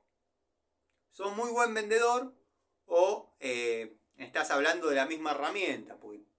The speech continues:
soy un tipo memorioso, y, eh, simplemente cambiaste el nombre. Me dice, "No, lo que pasa es que son, son lo mismo", me dice, "son la misma herramienta". Bueno, no son tan la misma herramienta, pero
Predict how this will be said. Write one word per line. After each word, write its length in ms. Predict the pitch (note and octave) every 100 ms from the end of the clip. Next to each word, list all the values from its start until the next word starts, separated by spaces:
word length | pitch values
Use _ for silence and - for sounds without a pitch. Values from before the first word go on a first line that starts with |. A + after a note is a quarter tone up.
| _
soy 220 | - F#3 G3
un 80 |
tipo 260 | G3 G#3+ G3+
memorioso, 840 | G3 G3+ G#3 A3 G#3+ - G3+ G#3 _ _ - _ _
y, 360 | - A3+ A#3 -
eh, 360 | C#3+ C3+ C3 C3
simplemente 760 | G3 G3 G3 G#3 A3 G#3+ A3 G#3+
cambiaste 460 | E3 E3+ F3+ -
el 140 | E3 F3+
nombre. 380 | A3 D3+ B2 C#3+
Me 120 | E3+
dice, 120 | A3+
"No, 260 | C#4+ D4 C4
lo 80 | G#3+
que 100 | G#3+
pasa 200 | C4+ A3
es 40 |
que 80 | -
son, 180 | A3+ G#3+ - - - -
son 260 | - C4+
lo 140 | A#3 B3
mismo", 540 | D#4+ B3 D#3+ A#2+ A#2+
me 100 | A#2+
dice, 340 | B2 - B2 - _ _
"son 240 | _ D#4+ D#4
la 100 | C4+
misma 260 | C#4 A#3 A#3
herramienta". 600 | B3+ C4 F3+ B2 G#2+ -
Bueno, 360 | - - E3+
no 80 | G3
son 480 | - A3 G#3 D#3 C3+
tan 400 | D3+ D3 D3+ D3+
la 140 | C#3
misma 240 | D3+ E3 E3+
herramienta, 680 | F#3 G3+ G#3+ A3+ B3+ C#4+ C#4+
pero 420 | C4+ C#4 E4+ E4+